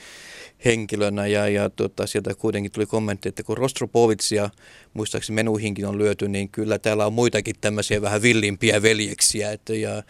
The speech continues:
ja, ja, ja, tota, si-, sitten hyväksyin sen siinä mielessä juuri, että tämä hyväntekeväistyö on minulla joka tapauksessa tämmöinen elämänpituinen ajo, ja äitini on, on, äh,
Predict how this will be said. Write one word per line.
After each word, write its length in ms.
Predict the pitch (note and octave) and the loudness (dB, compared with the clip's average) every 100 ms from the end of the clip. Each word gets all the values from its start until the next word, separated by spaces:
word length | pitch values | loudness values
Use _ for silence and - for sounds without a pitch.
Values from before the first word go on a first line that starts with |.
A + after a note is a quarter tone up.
| - - - _ | -18 -20 -20 _
ja, 300 | - G#2 G#2 | -6 -2 0
ja, 180 | G#2+ G#2 - - | 0 0 -4 -10
ja, 240 | F2 G#2+ | -6 -6
tota, 380 | - G#2 - G#2 | -4 -6 -2 -4
si-, 220 | A2+ G#2 F#2+ | -2 -2 -2
sitten 420 | - A#2 - G#2 | -6 -6 -6 -6
hyväksyin 580 | A2 A2+ G#2 - G#2 G#2 | -4 -2 -2 -2 -6 -4
sen 200 | G2+ G#2 | -4 -4
siinä 240 | G2 A2+ G#2 | -4 -4 -4
mielessä 340 | G2+ G2+ - | -4 -6 -4
juuri, 260 | G#2+ G#2 G2 | -2 -2 -4
että 220 | - G2+ | -6 -8
tämä 260 | - G#2 | -6 -6
hyväntekeväistyö 760 | G#2+ A2 F#2+ G2 G2+ - G2+ G#2 | -2 -2 -4 -6 -8 -8 -4 -4
on 80 | G2+ | -4
minulla 160 | G2+ | -2
joka 200 | G#2+ G#2+ | -2 -2
tapauksessa 540 | - G2+ G2 G2 - - | -6 -6 -6 -10 -12 -10
tämmöinen 380 | G2 G2+ A2 - _ - - - - - _ _ _ - | -10 -10 -14 -18 _ -20 -20 -20 -20 -20 _ _ _ -8
elämänpituinen 960 | G#2+ G2+ G2 - G#2 - G2+ F#2+ A2 - - - | -4 -2 -2 -4 -6 -4 -4 -4 -8 -14 -18 -6
ajo, 360 | G#2+ G2+ G2 | -2 -2 -2
ja 140 | G#2 G2+ | -4 0
äitini 360 | G#2+ G#2 G2+ | 0 0 -4
on, 160 | G2+ G2+ | -4 -6
on, 320 | - G2+ G2+ - | -8 -8 -6 -8
äh, 340 | G2+ E2 D2 | -12 -16 -16